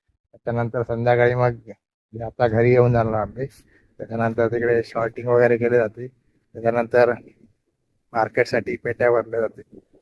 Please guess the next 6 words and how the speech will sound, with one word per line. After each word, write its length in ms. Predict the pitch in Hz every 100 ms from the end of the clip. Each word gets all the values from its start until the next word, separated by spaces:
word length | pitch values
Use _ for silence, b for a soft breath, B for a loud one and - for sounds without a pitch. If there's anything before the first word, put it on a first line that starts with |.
| _ _ 117
जर 120 | 120
तुम्हाला 460 | 135 131 135 135
हा 200 | 127 131 135 127 _ -
हापूस 340 | 107 - 131
पाहिजे 340 | - 127 123 135
असेल, 300 | 120 123